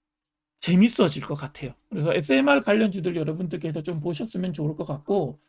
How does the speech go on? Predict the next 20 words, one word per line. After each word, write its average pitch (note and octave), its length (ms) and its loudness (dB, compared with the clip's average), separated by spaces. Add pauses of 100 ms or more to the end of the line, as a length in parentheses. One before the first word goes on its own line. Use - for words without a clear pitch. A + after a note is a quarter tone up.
(300)
그다음에 G3 220 2
뭐 E3 180 0
대형 B3 300 6
원전 B3+ 400 4
기자재 F#3 360 -2
품목과 A3+ 380 0
관련 G3+ 360 2
기업에 A#3 460 4
대한 D3 240 0
요런 E3+ 240 0
것들도 D#3 340 -6
나오니까, D#3 800 -2 (400)
어, C#3 200 -2
요것들도 A#3 720 4
관심을 G3 640 -2
가져보셨으면 F#3 840 -2
좋겠습니다. D3 540 -6
원전 C#4 400 4
같은 A3+ 280 2
경우는 E3+ 540 0